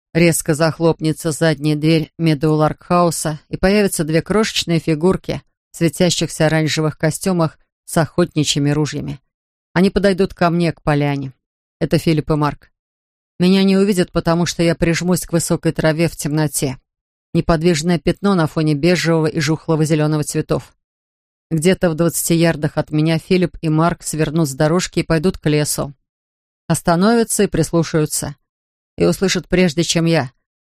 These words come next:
Шорох, шатание, что-то большое, неуклюжее, белое. Может, хвост? И оно двинется ко мне, к лугу. Марк поднимет ружьё,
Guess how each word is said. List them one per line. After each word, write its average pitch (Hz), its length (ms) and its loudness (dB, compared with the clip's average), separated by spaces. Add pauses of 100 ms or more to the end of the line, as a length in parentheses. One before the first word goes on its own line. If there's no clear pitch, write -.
(160)
Шорох, 196 420 2
шатание, 185 600 0
что-то - 320 -4
большое, 160 540 0
неуклюжее, 165 720 2
белое. 160 600 0 (420)
Может, - 260 0
хвост? 160 420 -2 (500)
И 180 60 2
оно 214 280 4
двинется 180 600 0
ко 165 180 0
мне, 175 300 0
к - 100 -18
лугу. 165 460 0 (340)
Марк 185 300 2
поднимет 170 460 0
ружьё, 165 500 0